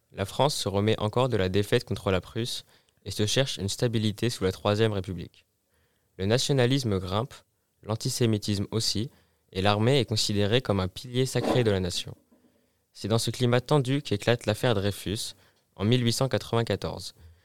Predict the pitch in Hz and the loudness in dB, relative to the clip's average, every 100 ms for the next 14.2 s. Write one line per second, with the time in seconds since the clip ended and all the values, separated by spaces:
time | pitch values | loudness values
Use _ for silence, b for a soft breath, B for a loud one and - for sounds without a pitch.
0 | b b 110 107 110 120 120 117 110 120 | b b 0 2 4 2 4 2 4 2
1 | - 147 117 110 - 120 147 - - _ | 2 0 2 0 0 -4 -4 -8 -14 _
2 | - - 113 - 101 98 113 147 - _ | -20 -20 -10 -2 0 2 0 -2 -12 _
3 | _ - 85 107 113 127 107 - 127 117 | _ -2 -2 0 2 4 4 4 2 2
4 | 101 - 95 92 117 - 95 - 110 - | -2 0 0 2 0 -2 -10 -6 -4 0
5 | 123 98 104 92 82 - _ _ _ _ | 2 4 4 2 -4 -10 _ _ _ _
6 | _ _ _ _ 117 117 131 143 101 107 | _ _ _ _ 4 6 6 4 2 2
7 | 113 107 - 110 - _ _ - 95 104 | 2 0 0 -2 -2 _ _ -20 -8 -2
8 | 101 101 120 127 117 120 131 104 - 135 | 2 4 2 2 2 4 4 2 2 0
9 | 113 98 - 113 - 135 104 - 92 82 | 2 -2 0 -2 0 0 0 -2 -4 -6
10 | - _ _ _ _ _ _ _ _ 101 | -12 _ _ _ _ _ _ _ _ 0
11 | 104 131 147 123 127 151 - - _ _ | 2 4 2 4 2 0 -8 -18 _ _
12 | _ - 98 - 131 - - 98 107 - | _ -6 -6 0 0 0 0 2 2 0
13 | 95 110 - 98 107 - 135 - 101 95 | 0 0 0 0 0 2 -2 0 -2 0
14 | 110 | 0